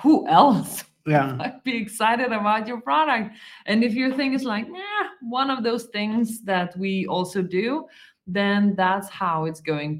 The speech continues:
Speaker 1: to be perceived on the market as well.
Speaker 2: Yeah.
Speaker 1: It goes a little bit back about how you position most of the stuff on LinkedIn as well. It's like energy sells.
Speaker 2: Mm.
Speaker 1: And if you're excited,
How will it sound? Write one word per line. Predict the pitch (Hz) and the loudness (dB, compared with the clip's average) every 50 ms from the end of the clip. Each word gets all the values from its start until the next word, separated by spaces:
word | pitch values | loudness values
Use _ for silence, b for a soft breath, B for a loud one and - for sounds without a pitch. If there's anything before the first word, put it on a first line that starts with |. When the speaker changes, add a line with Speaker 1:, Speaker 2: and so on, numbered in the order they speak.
| - - | -8 -6
Speaker 1:
to | 147 143 139 139 | -6 -6 -6 -6
be | 143 135 | -6 -8
perceived | 135 - 139 135 135 - - 139 135 139 135 - | -8 -8 -12 -12 -12 -10 -8 -8 -8 -8 -8 -10
on | 143 139 139 | -8 -8 -8
the | 139 | -8
market | 139 131 123 131 - 127 120 | -8 -10 -12 -12 -14 -14 -16
as | - 131 | -14 -10
well. | 147 143 131 - - - _ _ - | -8 -6 -6 -6 -8 -12 _ _ -4
Speaker 2:
Yeah. | 147 139 131 135 - - - | -2 -2 -2 -2 -4 -10 -10
Speaker 1:
It | 190 185 | -8 -4
goes | - 339 415 415 | -2 -2 -4 -4
a | 480 508 523 | -4 -8 -8
little | 523 - - | -8 -8 -8
bit | - 392 - - | -8 -10 -10 -10
back | - - - - 294 | -10 -10 -10 -12 -12
about | 262 - 262 254 220 | -12 -10 -10 -10 -8
how | 202 233 - 269 | -8 -6 -4 -2
you | 285 262 262 - 208 208 202 - | -2 -2 -2 -2 -2 -4 -4 -6
position | - 233 214 220 233 240 - - 226 208 190 185 180 175 180 | -6 -6 -4 -2 -2 -4 -2 0 2 2 4 4 4 4 4
most | 190 208 247 294 277 - | 4 2 2 0 -2 -4
of | 302 233 | -6 -4
the | 226 196 | -4 -4
stuff | - - - 127 - - - - - - - _ _ _ | -6 -4 -2 -2 -2 -2 -4 -10 -18 -20 -20 _ _ _
on | - 147 143 175 156 156 156 156 156 | -8 -4 -2 -2 0 0 -2 -2 -2
LinkedIn | 156 165 156 160 160 156 156 160 156 151 139 | -2 -2 -2 -2 -2 -2 -2 -2 0 0 0
as | 131 131 | -2 -2
well. | 156 165 156 127 | -2 -2 -2 -2
It's | - - | -4 -4
like | 160 160 156 - - - | -6 -6 -6 -6 -2 0
energy | 214 220 220 233 240 240 254 294 302 | 0 2 2 2 0 0 0 -2 -2
sells. | 294 294 302 - 262 - - 381 403 - - - _ _ 139 | -2 0 0 2 2 2 2 0 -2 -4 -10 -16 _ _ -6
Speaker 2:
Mm. | 135 131 123 117 - | -4 -4 -2 0 2
Speaker 1:
And | 208 226 233 | 4 4 4
if | 226 233 | 4 4
you're | 254 262 254 262 262 262 | 0 -2 -2 -2 -2 -2
excited, | 254 254 - 233 202 202 214 233 269 285 320 311 | -4 -4 -4 -2 0 0 0 0 -2 -2 -4 -4